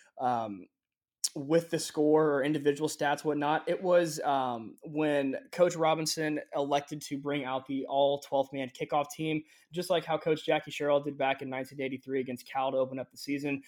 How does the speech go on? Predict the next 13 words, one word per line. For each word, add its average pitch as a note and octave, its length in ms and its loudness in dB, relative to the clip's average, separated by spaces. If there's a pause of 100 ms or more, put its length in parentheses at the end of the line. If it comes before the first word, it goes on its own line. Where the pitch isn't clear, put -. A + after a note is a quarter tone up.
(280)
Um, C3 320 4 (100)
this F#3 300 2
has F3+ 240 0
been D#3 400 4
certainly D#3+ 340 0
one C#3+ 220 2
of C#3 260 0
A C#3+ 60 -2
and D3 100 2
M C#3+ 160 -2
football's C#3+ 460 2
most, - 640 -4 (680)
uh, A2+ 300 0